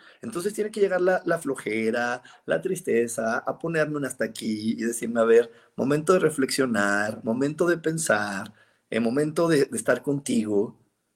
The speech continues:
porque no te has dado cuenta de que viene algo mejor en tu vida.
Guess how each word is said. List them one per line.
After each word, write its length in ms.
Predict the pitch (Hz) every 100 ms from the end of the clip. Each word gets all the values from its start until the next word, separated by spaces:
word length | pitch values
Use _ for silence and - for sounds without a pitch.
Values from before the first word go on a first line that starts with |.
| -
porque 580 | 113 110 117 117 120 _
no 160 | 127 135
te 80 | 139
has 80 | 123
dado 260 | 123 113 - -
cuenta 580 | 151 147 120 101 110 -
de 120 | 104
que 140 | 110 107
viene 480 | 110 110 110 110 -
algo 480 | 113 107 107 110
mejor 540 | 110 98 - 101 98 107
en 180 | 104 101
tu 140 | 98 104
vida. 420 | 98 95 95